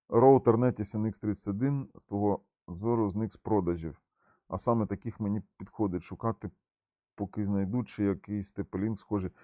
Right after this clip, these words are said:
N X тридцять. N X тридцять, він навіть кращий по покриттю. N X тридцять ми випустимо о-, огляд у вівторок. Чи у середу.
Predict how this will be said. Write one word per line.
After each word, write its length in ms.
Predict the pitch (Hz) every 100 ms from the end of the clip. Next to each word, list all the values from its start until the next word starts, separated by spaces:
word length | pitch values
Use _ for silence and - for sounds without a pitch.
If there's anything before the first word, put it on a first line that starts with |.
| - -
N 180 | 147
X 180 | 175 -
тридцять. 500 | 165 147 - 90 - _ 113
N 160 | 131
X 180 | 147 -
тридцять, 400 | 160 160 135 117
він 120 | 131
навіть 260 | 143 143 120
кращий 460 | 135 151 - 131
по 480 | 113 131 131 131 127
покриттю. 580 | 123 123 123 120 - 101 _ _ _ - _ -
N 140 | 139
X 180 | 160 -
тридцять 320 | 202 - 139
ми 100 | 143
випустимо 760 | 151 170 135 - 135 135 131 127
о-, 280 | 135 135 135
огляд 320 | 147 127 120 - -
у 260 | 123 120
вівторок. 640 | 123 - 131 107 87 - _ _ _ _
Чи 280 | - 107 104
у 120 | 104
середу. 400 | - 107 90